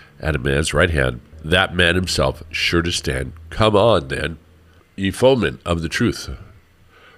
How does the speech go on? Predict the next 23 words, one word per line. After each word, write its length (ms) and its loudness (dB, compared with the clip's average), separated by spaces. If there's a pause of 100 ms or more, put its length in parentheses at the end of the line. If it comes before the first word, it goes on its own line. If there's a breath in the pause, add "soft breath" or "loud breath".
Rush 280 2
against 420 -4
me 340 -4
like 540 -4
a 120 -2
furious 440 -4
tempest, 560 -10 (560 loud breath)
if 220 -6
you 100 -4
will. 220 -2
God 260 -2
upholds 480 -4
me. 140 -8
God 260 -6
abides 540 -4
with 180 -12
me. 220 -12 (340)
Whom 340 -8
shall 280 -12
I 80 -12
fear? 320 -12 (640)
Father 340 -8
God, 460 0